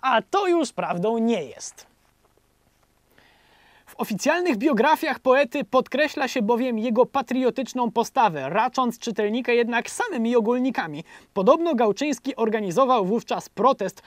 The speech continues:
przeciwko przymusowej pracy jeńców. Był sanitariuszem, tłumaczem, cieszył się wielkim poważaniem wśród współwięźniów. Mija się to jednak z prawdą.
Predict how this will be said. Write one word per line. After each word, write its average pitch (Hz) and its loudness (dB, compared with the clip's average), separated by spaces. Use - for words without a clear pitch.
przeciwko 262 0
przymusowej 247 -2
pracy 233 0
jeńców. 143 -8
Był 233 0
sanitariuszem, 196 -2
tłumaczem, 214 -2
cieszył 302 -2
się 269 -4
wielkim 269 -4
poważaniem 269 -4
wśród 240 -4
współwięźniów. 208 -6
Mija 254 -2
się 240 -2
to 202 -6
jednak 175 -4
z - -16
prawdą. 147 -4